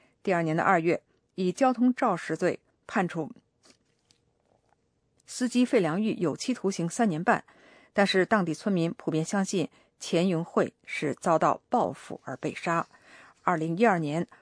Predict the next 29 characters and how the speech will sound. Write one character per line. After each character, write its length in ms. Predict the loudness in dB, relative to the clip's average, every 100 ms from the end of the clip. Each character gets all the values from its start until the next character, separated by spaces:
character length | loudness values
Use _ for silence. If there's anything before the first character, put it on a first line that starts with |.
| _
湖 160 | 2 6
南 160 | 6
省 240 | 6 2 -2
长 300 | -4 -4 -4
沙 200 | -2 -2
市 280 | 0 0 2
岳 160 | 0
麓 120 | -2
区 280 | -6 -4 -4
莲 260 | 0 0 -2
花 220 | 0 0
镇 240 | 2 -2 -4
华 360 | -14 -4 -2
宝 160 | 0 -2
村 180 | -4 -6
的 80 |
村 180 | -4 -4
民 180 | -4 -6
何 220 | -8 -6 -4
志 100 | -4
华 340 | -4 -6 -8 -6
被 320 | -6 -6 -8 _ _ _ _ _ 0
压 180 | 0 2
泥 180 | 0 0
车 300 | 2 2 2
活 220 | -6 -6
活 180 | 0 0
碾 180 | -2 -4
毙。 220 | -6